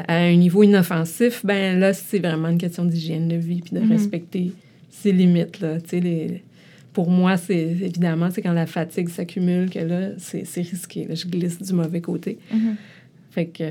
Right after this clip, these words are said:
Speaker 1: c'est ça, faut comme se trouver des, des, des, des moyens, puis être à l'écoute, là, des signes comme, « Ah, OK, là, euh,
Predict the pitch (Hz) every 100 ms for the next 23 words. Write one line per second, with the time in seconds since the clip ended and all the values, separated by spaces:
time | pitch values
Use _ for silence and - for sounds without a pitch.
0 | 156 143 190 170 175 - - 170 175 175
1 | 175 - 175 160 170 170 156 160 - -
2 | - - - - - - - - - -
3 | - 208 185 175 180 170 185 180 180 185
4 | 214 185 175 175 175 208 190 - 190 170
5 | 170 - 190 185 180 165 165 190 208 214
6 | 202 202 202 190 185 180